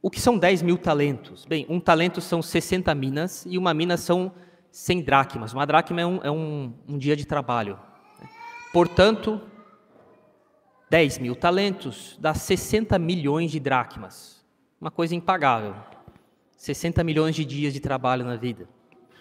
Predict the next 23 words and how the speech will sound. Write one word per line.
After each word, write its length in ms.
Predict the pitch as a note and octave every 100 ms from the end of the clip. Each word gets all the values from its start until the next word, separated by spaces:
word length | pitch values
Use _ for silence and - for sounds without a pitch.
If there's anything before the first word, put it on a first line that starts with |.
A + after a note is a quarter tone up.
| _ _ _ _ _ _ -
vocês 160 | D3
terem 160 | F#3 F#3+
uma 140 | F3+
ideia, 540 | E3 D3+ F3+ C3+ G#2 -
o 100 | E3+
te-, 280 | F#3 - F#3
a 100 | D3
construção 560 | - F3+ - - G3 F3
do 180 | F#3
Templo 340 | F#3+ F#3 F#3 E3
de 140 | D3
Jerusalém 600 | D3+ D3+ C#3+ C3+ C3+ D3
por 180 | C#3 C3+
Davi, 360 | C3+ A#2 C3+ C#3
com 200 | B2 A2+
toda 240 | C#3 C3+
a 20 |
sua 480 | - - C3 A#2 G#2+
grandeza, 520 | B2 C3 A#2+ C#3 C#3+
custou 440 | - C#3+ D#3+ D#3 -
oito 360 | E3+ G3+ G3
mil 260 | D3 D3 E3+
talentos. 800 | - D#3 C3 A#2+ - - -